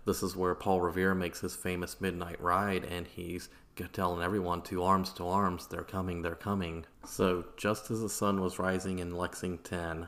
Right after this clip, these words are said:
bam, the first shot was fired. Now, nobody knows who fired that first shot. Me personally, I think it was a misfire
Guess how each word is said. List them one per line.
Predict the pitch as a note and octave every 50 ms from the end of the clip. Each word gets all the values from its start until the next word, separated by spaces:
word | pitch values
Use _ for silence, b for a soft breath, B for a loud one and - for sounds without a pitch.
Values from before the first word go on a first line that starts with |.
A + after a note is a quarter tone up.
| - -
bam, | G#2+ G2+ G2 F#2 E2+ D#2+ D2 C#2+ D2+ D#2 - - - - -
the | - -
first | - - F#2 F2 E2 - -
shot | - F#2 F2 - - -
was | - - -
fired. | - - E2 E2 E2 D#2+ D#2+ D#2+ E2 E2 - B B B B B -
Now, | F2+ E2+ F2
nobody | F2+ F#2 G2+ G2+ G#2+ A2+ G#2+ G2+ F#2
knows | G2 F#2+ F#2 F2+ E2+ -
who | - F#2
fired | - - F2+ F2+ F2 E2+ E2+ D#2+
that | - - - -
first | - F2 F2 - - -
shot. | - F2+ E2+ E2+ E2+ - - - - - - -
Me | - G#2 A2+
personally, | - - F#2+ F#2 - - - G#2 A2 A2+ A#2 A#2+ B2 B B B -
I | G2+ G#2
think | G#2+ - - G2+ -
it | - -
was | F2 E2+ F2
a | E2+
misfire | E2 F2 F2 - - - - F2 - - D#2 D#2+ E2 E2 E2+ -